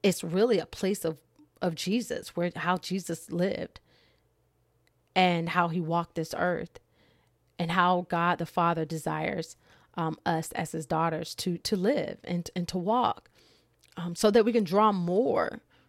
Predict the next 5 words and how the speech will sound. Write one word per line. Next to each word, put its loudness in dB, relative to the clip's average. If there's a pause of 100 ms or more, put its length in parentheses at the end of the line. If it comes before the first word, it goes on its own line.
(280)
um, -2 (1300)
to 4
him. 2 (840)
And -2
so 4